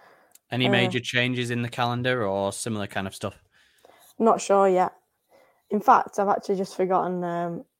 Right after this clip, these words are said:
Speaker 2: I'm planning on doing track and track league this winter, so that is my next
Speaker 1: Right.
Speaker 2: focus.
Speaker 1: Wow.
Speaker 2: Um, yeah,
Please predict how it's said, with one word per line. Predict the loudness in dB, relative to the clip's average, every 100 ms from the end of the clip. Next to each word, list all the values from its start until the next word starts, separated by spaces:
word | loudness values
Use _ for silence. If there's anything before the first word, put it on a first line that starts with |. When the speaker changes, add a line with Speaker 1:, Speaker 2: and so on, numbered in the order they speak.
| _ _ _ _ -4
Speaker 2:
I'm | -4
planning | -2 0 2 0
on | -2
doing | -2 -4 -4
track | -2 -2 -2 -12 -20 _ _
and | -12 -6
track | -6 -2
league | 0 0 -2
this | -8 -6
winter, | -6 -6 -10 -10
so | -6 -2
that | 2 2
is | 0
my | -4
next | -4 -6
Speaker 1:
Right. | -6
Speaker 2:
focus. | -6 -6 -6 -8 -10 -20 _ _ _ _
Speaker 1:
Wow. | -8 -8 -10 _ _ -6
Speaker 2:
Um, | -2 -2 -2 -4 -6 -10 _ _ _ _ _ _ _ _ _ _ _ _ _ _ _ _ _ _ _
yeah, | 2 4 4